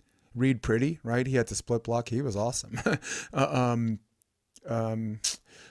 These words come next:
who else? Cam Shaw had to split block with Reed Pretty, so I remember their first tournament they played together. That was a qualifier match against Rafa Rodriguez and Kevin, Kevin McCulloch, like, the best qualifier match ever <laughs> in,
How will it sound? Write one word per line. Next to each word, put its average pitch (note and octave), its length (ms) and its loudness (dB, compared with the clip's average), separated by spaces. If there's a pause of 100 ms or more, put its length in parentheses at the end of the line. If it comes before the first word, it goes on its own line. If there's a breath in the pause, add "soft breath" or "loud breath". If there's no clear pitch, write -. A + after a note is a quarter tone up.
who C3+ 220 0
else? - 560 -4 (600)
Cam C#3 280 2
Shaw C3+ 380 4
had B2+ 140 -2
to A2+ 60 -4
split C#3+ 360 -2
block G2+ 240 -4
with G2 100 -6
Reed G#2+ 220 -4
Pretty, A2+ 240 -4
so G#2+ 160 -6
I G#2+ 80 -4
remember A2 300 -4
their G#2+ 100 -2
first A2 240 -4
tournament G#2 320 -4
they A#2+ 80 -2
played G#2 240 -8
together. G2+ 480 -8
That B2+ 240 -8
was G#2 120 -6
a F2 60 -8 (160)
qualifier A#2+ 560 2
match A2 240 -4
against C#3+ 280 2
Rafa D3+ 320 8
Rodriguez C3 720 4 (300 loud breath)
and C#3 140 0
Kevin, C#3 480 2
Kevin C#3+ 320 4
McCulloch, A#2+ 500 4
like, C3 140 4
the A#2+ 80 6
best D3 220 6
qualifier C3 480 6
match A2+ 340 -2
ever A2 380 -2
<laughs> - 840 8
in, D#3 160 6